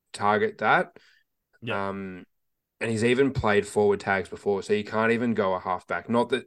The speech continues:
Speaker 1: many Sydney options are for primos, but I'd be
Speaker 2: Okay.
Speaker 1: steering clear.
Speaker 2: Let's just move on
Speaker 1: Um,
Speaker 2: because we've got less than five minutes to go, Pato. We gotta get
Speaker 1: Yep.
Speaker 2: through this. So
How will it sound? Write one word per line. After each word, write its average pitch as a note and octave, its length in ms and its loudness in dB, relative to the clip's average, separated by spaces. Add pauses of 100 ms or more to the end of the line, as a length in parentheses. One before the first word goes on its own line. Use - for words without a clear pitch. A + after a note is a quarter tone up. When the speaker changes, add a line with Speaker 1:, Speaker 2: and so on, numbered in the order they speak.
(160)
Speaker 1:
many A2+ 240 0
Sydney G#2 380 -4
options F#2+ 480 -10
are F#2 320 -4
for - 160 -12
primos, F#2+ 520 -6
but - 220 -2 (1300)
I'd G#2+ 160 0
be A2+ 60 -2
Speaker 2:
Okay. G#2 60 -4
Speaker 1:
steering G2+ 380 0
clear. G2 440 -4 (200)
Speaker 2:
Let's C3 200 -2
just B2+ 120 -8
move B2+ 180 2
on A#2+ 100 0
Speaker 1:
Um, A#2 80 -4
Speaker 2:
because A2+ 280 -8
we've B2 100 -4
got B2 240 -2
less C3 220 -2
than B2 100 -6
five C3+ 380 0
minutes B2+ 300 -4
to - 80 -18
go, A#2 200 0
Pato. G#2+ 460 -4 (180)
We A2+ 100 -8
gotta A#2+ 180 -4
get A2+ 180 -8
Speaker 1:
Yep. G2+ 140 -4
Speaker 2:
through G2+ 140 -6
this. G2+ 180 -12
So G#2+ 260 -6